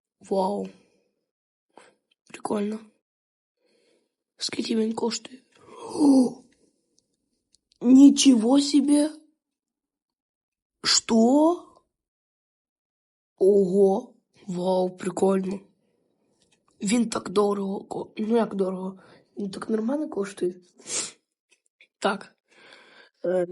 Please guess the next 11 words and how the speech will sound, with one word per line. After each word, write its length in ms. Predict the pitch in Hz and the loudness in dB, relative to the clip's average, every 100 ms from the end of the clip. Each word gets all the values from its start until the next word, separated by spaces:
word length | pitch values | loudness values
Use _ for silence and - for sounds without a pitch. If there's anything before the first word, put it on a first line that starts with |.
| 196 - | -12 -14
і 100 | 247 | -12
бокси 340 | 233 220 - | -10 -12 -12
мені 220 | 196 190 | -12 -12
відкривати. 480 | 175 175 - - - _ _ - - _ - | -12 -14 -18 -18 -20 _ _ -20 -20 _ -20
Щас 260 | - 185 202 | -10 -8 -8
подивлюсь. 640 | - 175 165 - - - _ _ _ _ _ _ _ _ _ _ _ _ _ _ _ _ _ - | -8 -8 -6 -8 -12 -20 _ _ _ _ _ _ _ _ _ _ _ _ _ _ _ _ _ 2
О, 340 | 247 202 233 | 4 4 2
оцей 320 | 214 220 226 | -4 -2 -2
то, 160 | 214 202 | -2 -4
що 140 | 196 | -2
я. 260 | 185 190 | -4 -4